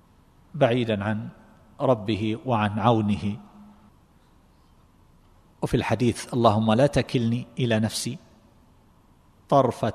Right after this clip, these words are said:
عين، اللهم لا تكلني إلى نفسي ولا إلى أحد من خلقك طرفة عين". وبهذا تتحقق الاستعانة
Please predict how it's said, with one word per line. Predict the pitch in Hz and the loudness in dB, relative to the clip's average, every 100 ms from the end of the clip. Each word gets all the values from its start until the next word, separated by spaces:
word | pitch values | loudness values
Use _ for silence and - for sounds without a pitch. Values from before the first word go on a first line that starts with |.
| 123 | -2
عين، | 98 120 104 87 - - _ _ _ _ _ 117 | -2 0 0 -4 -14 -20 _ _ _ _ _ -2
اللهم | 107 107 | 0 2
لا | 113 | 2
تكلني | 113 110 - 117 113 107 | 2 -2 -4 -2 0 -2
إلى | 123 110 104 | -2 0 0
نفسي | 117 - - 90 - - _ _ _ _ _ _ _ - | 0 -2 -8 -12 -20 -20 _ _ _ _ _ _ _ 0
ولا | - 120 | 2 4
إلى | 135 117 | 2 2
أحد | 120 - 123 135 143 - - - _ _ _ - | 0 -2 -2 -2 -4 -10 -20 -20 _ _ _ -6
من | 123 | -6
خلقك | 110 135 127 - 110 113 | -2 0 0 -2 -4 -4
طرفة | - 143 - 107 95 | 0 0 0 -6 -6
عين". | 82 90 - - - - - _ - _ _ _ _ _ _ _ _ _ _ _ _ _ _ _ _ | -8 -10 -14 -20 -20 -20 -20 _ -20 _ _ _ _ _ _ _ _ _ _ _ _ _ _ _ _
وبهذا | 160 139 139 135 120 135 - - - - - _ _ _ _ _ _ _ - | -2 2 4 4 4 0 -6 -20 -20 -20 -20 _ _ _ _ _ _ _ -6
تتحقق | - 135 - - 120 - | -2 2 2 2 0 0
الاستعانة | 110 - - 95 120 107 107 - | 0 0 0 2 4 4 2 -4